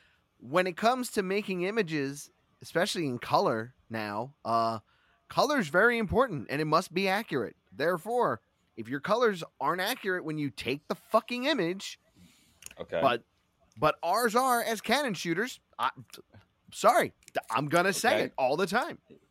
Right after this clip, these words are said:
Speaker 1: That's
Speaker 2: You
Speaker 1: it.
Speaker 2: ready though? You, you, you ready for this? I'm about to, about to swing at you. You ready for this? Huh? You ready?
Speaker 1: Go.
Speaker 2: Color correction and color grading.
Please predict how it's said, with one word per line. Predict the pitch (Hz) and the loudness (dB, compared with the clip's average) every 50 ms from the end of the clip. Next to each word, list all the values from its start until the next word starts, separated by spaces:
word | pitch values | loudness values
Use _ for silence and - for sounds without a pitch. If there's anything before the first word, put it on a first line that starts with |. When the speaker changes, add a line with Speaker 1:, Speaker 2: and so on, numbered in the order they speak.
| _ _ _ _ | _ _ _ _
Speaker 1:
That's | - 233 269 277 | 0 0 2 2
Speaker 2:
You | 403 392 | 2 2
Speaker 1:
it. | |
Speaker 2:
ready | 131 127 87 76 | 2 0 -2 -6
though? | 67 69 78 - | -8 -12 -12 -10
You, | - 90 82 - _ - - - _ _ _ _ | -10 -10 -10 -10 _ -20 -20 -20 _ _ _ _
you, | 95 92 - | -14 -14 -14
you | _ 82 87 | _ -10 -6
ready | 101 107 120 123 | -4 -4 -4 -4
for | - 139 | -4 -2
this? | 135 151 160 - - - _ _ _ | -2 -2 -2 -4 -12 -20 _ _ _
I'm | 85 90 | -14 -12
about | 82 78 87 - _ | -8 -8 -8 -6 _
to, | 101 | -10
about | 95 - _ _ _ _ _ _ - - _ | -10 -10 _ _ _ _ _ _ -20 -18 _
to | - | -10
swing | - 202 226 214 165 | 4 6 6 6 6
at | 135 110 101 - | 4 2 2 0
you. | 104 95 92 - | -8 -10 -10 -12
You | - 85 | -8 -4
ready | 104 117 123 135 | -4 -4 -4 -2
for | 135 151 | -4 -2
this? | 151 160 170 208 - - - _ _ _ _ _ _ _ _ _ _ _ _ _ _ _ _ _ _ _ _ _ | -2 -2 -2 -4 -6 -12 -18 _ _ _ _ _ _ _ _ _ _ _ _ _ _ _ _ _ _ _ _ _
Huh? | 104 117 151 - - _ _ _ _ | 2 2 2 2 -2 _ _ _ _
You | - 101 104 | -8 0 0
ready? | 120 147 208 277 277 _ _ _ 107 | 0 0 0 -4 -10 _ _ _ -14
Speaker 1:
Go. | 101 104 98 90 80 71 65 _ _ _ _ _ _ _ _ _ _ _ _ _ _ _ _ | -10 -10 -10 -10 -12 -14 -18 _ _ _ _ _ _ _ _ _ _ _ _ _ _ _ _
Speaker 2:
Color | - - 101 101 101 98 | -4 0 0 0 0 -2
correction | - 110 98 92 92 - - 87 | -4 -4 -4 -4 -4 -8 -12 -14
and | 80 - | -12 -6
color | - 87 82 78 76 | -6 -6 -4 -6 -8
grading. | 71 71 64 - - 131 | -12 -14 -16 -16 -18 -20